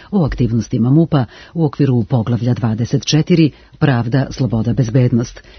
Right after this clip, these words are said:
Bilo je reči o napretku koji je Srbija ostvarila u ispunjavanju merila u okviru tog poglavlja, saopštio je mup. Ministar je posebno naglasio da je međunarodna policijska saradnja odlična,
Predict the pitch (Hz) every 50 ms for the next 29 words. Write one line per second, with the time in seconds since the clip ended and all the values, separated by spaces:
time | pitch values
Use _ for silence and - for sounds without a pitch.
0 | - - - - - - 180 226 240 247 233 208 180 180 190 - - 202 156 139
1 | 131 139 143 147 - 160 - - 123 101 131 123 120 120 113 - 127 139 127 117
2 | 139 131 123 117 110 107 - 131 131 120 120 127 127 123 117 113 123 123 - -
3 | 156 143 139 131 127 135 135 135 123 131 131 131 123 113 110 113 107 113 113 -
4 | 127 123 117 117 127 120 107 - - 135 120 113 120 123 120 104 120 123 - -
5 | - - _ _ - 117 - 120 104 98 - - 120 113 113 110 120 127 113 -
6 | - - - - - - - - - - - - - 175 175 175 175 165 - -
7 | 175 160 160 160 156 151 - 165 156 143 - 147 143 151 147 151 147 151 151 156
8 | 170 - - 226 196 147 139 131 127 117 127 110 131 120 127 120 120 120 120 110
9 | 131 110 - 127 123 117 - 131 117 - - 143 127 - 135 127 127 123 127 117
10 | 143 139 143 147 143 151 160 - - - 131 123